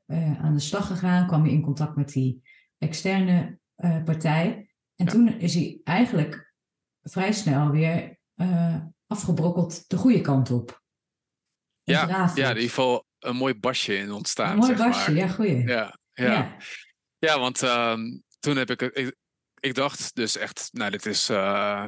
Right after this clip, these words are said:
Speaker 2: dit is materiaal wat ik voor altijd mee ga nemen, zeg maar. Dit, eh, ga ik het nooit aan iemand vertellen, want als dit basje ontstaat vooraf, dan,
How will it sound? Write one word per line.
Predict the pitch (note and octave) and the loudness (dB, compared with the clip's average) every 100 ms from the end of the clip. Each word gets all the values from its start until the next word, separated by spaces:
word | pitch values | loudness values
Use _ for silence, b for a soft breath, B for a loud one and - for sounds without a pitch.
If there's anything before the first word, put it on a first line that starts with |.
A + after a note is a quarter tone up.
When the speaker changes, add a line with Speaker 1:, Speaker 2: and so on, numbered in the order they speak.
| G2 | -12
Speaker 2:
dit | G#2 G#2+ | -8 -6
is | - | -4
materiaal | A2+ A2 G#2 | -2 0 -2
wat | G2+ | -2
ik | - | -4
voor | F#2 | -4
altijd | A2 G#2 | -4 -4
mee | A2 | -4
ga | A#2 | -4
nemen, | A2+ A2 A#2+ C3+ | -2 -2 -2 -4
zeg | - A2+ | -4 -6
maar. | A#2+ B2 | -4 -4
Dit, | C#3+ A2+ - | -4 -6 -6
eh, | G2+ G2 | -4 -4
ga | A2 A#2+ | -6 -8
ik | |
het | G2+ | -8
nooit | G2 G#2+ B2+ | -2 0 0
aan | A2 | -4
iemand | G#2+ A#2+ A#2 | -6 -10 -10
vertellen, | - A#2+ C3 | -4 -2 0
want | A#2+ G#2+ | -2 -4
als | - A2 | -4 -4
dit | A#2+ F#2+ | -4 -2
basje | G#2+ A2+ - | -2 -2 -4
ontstaat | A2+ A2 - A#2+ G#2 - | -4 -6 -4 -4 -4 -6
vooraf, | - G#2 G2 G#2 - | -4 -4 -4 -6 -12
dan, | - G2+ F#2+ G2 | -8 -6 -8 -14